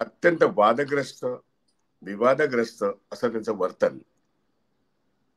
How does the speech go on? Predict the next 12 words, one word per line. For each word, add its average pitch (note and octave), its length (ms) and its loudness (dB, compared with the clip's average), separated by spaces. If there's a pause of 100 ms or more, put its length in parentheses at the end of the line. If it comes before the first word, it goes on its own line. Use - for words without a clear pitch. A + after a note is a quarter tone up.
(380)
संसदेच्या C#3+ 640 -2
सुरुवातीच्या C3+ 680 -2
पहिल्या A2+ 380 -2
दिवसापासून G#2 680 -6
ते - 80 -6
आतापर्यंत - 580 -8
आपण F2 200 -8
सगळेजण D#2 420 -6
बघतो. - 400 -8 (1600)
पण D#3 140 6
घटनात्मक E3 640 0
पदांवरून C3+ 680 0